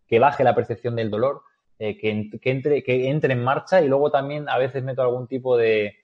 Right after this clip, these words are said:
ejercicio que, que, en el cual tengas que llamar la atención de la persona o que la persona se, se, se meta en la sesión, ¿no? Algo coordinativo, algo que realmente demande que la persona tenga que utilizar a nivel cognitivo su cabeza.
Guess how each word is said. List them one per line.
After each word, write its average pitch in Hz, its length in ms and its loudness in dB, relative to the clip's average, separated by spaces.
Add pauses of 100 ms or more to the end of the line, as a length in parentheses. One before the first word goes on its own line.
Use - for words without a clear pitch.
(160)
ejercicio 120 520 -2
que, 117 380 2
que, 113 200 0
en 107 500 -14
el 107 80 -8
cual 131 340 4
tengas 127 220 -4
que 139 80 -4
llamar 123 240 0
la 123 60 2
atención 123 280 -8
de 123 80 0
la 120 100 4
persona 135 340 -2
o 123 40 -6
que 117 80 2
la 110 140 2
persona 120 280 -6
se, 107 280 -2
se, 104 300 -6 (340)
se - 480 -6
meta 135 180 0
en 127 80 2
la 110 60 2
sesión, 107 440 -2
¿no? 139 220 -4 (300)
Algo 117 240 4
coordinativo, 131 920 2 (180)
algo 123 280 2
que 135 80 0
realmente 139 360 0
demande 131 600 0
que 113 180 2
la 107 140 2
persona 120 320 -4
tenga 127 220 -2
que 113 200 0
utilizar 110 380 -2
a 120 80 4
nivel 117 160 -2
cognitivo 117 360 -4
su 123 100 -10
cabeza. - 400 -6